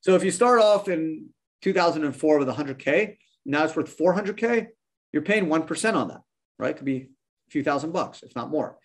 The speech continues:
We don't. Flat fees, we believe that's the right way to do it. Why? It's self-directed. You make the investment, not me. Therefore,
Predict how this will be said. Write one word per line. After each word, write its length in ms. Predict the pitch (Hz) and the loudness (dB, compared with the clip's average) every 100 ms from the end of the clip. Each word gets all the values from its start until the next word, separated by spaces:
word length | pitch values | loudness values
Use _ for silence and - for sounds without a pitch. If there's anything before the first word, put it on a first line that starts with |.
| _ _ - | _ _ -2
We 80 | 139 | -2
don't. 180 | - - _ _ _ _ _ | -2 -8 _ _ _ _ _
Flat 280 | 156 156 151 | 0 0 0
fees, 380 | 135 135 135 | 0 -2 -4
we 160 | 123 143 | -2 0
believe 560 | 156 143 139 180 - _ _ - | 2 2 4 2 -2 _ _ -6
that's 200 | 123 - | -6 -2
the 100 | 147 | -2
right 160 | 151 | 0
way 140 | 175 185 | 2 2
to 60 | |
do 180 | 196 233 | 2 0
it. 140 | - - _ _ | -2 -8 _ _
Why? 320 | 98 143 190 - _ _ _ _ _ _ _ | -6 -6 -6 -14 _ _ _ _ _ _ _
It's 200 | - - | -16 -8
self-directed. 960 | 151 139 - _ _ - 170 190 - - _ _ - | -6 -6 -8 _ _ -4 -4 -4 -10 -20 _ _ -8
You 460 | 170 202 101 - _ _ _ _ _ | 0 0 0 -4 _ _ _ _ _
make 140 | 110 120 | -10 -6
the 80 | 143 | -2
investment, 460 | 180 160 - - _ | -2 -2 -6 -20 _
not 180 | 156 208 | -8 -4
me. 240 | 185 - _ _ _ _ _ _ _ _ _ | -6 -10 _ _ _ _ _ _ _ _ _
Therefore, 460 | 127 98 170 180 | -10 -6 -4 -6